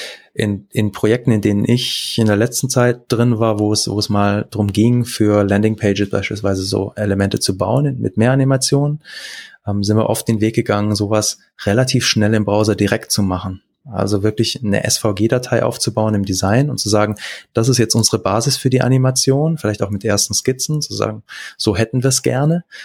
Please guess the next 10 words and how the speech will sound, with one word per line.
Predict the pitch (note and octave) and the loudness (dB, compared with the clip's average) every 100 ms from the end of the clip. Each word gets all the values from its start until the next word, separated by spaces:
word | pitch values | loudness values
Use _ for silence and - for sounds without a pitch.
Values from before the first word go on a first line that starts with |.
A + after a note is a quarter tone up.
| - | -10
und | G#2 A#2 | -2 -2
das | - | 0
dann | A#2+ | 2
aber | A2 | 2
direkt | G#2 G2+ B2 G#2+ | 2 2 0 0
in | |
den | G2+ G2+ | 0 0
Browser | A2 B2+ - | 2 2 0
zu | - G2 - _ - | -2 -4 -10 _ -6
bringen | - G2+ A#2 B2+ | 0 2 2 0